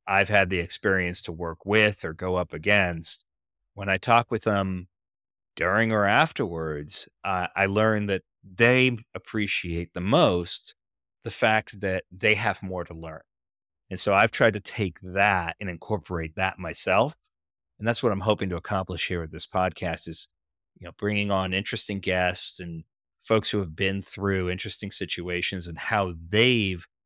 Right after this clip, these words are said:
handled those negotiations and what they've learned.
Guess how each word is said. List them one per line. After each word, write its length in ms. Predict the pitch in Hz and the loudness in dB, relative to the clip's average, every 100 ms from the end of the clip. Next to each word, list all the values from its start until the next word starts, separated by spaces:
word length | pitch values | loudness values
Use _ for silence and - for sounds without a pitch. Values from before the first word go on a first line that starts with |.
| _ | _
handled 400 | - 95 90 82 | -6 -6 -6 -8
those 240 | 85 85 - | -8 -8 -8
negotiations 1080 | 82 87 80 90 82 80 80 87 78 76 - _ _ _ _ _ - | -6 -6 -4 -6 -8 -8 -6 -6 -8 -8 -10 _ _ _ _ _ -6
and 120 | 107 | 0
what 160 | 104 - | 0 4
they've 280 | 123 139 107 | 4 4 2
learned. 520 | 87 80 78 76 78 | -8 -8 -12 -16 -18